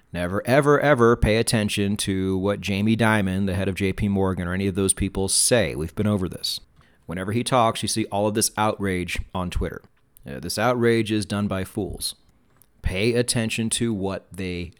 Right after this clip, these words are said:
do. And what they are doing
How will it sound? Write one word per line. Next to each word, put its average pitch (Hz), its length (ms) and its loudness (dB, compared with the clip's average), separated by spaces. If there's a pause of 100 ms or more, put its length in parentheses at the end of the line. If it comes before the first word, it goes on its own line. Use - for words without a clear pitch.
do. 82 420 -4 (340)
And 80 240 -8
what 101 300 -4
they 107 140 0
are 135 260 2
doing 147 460 -4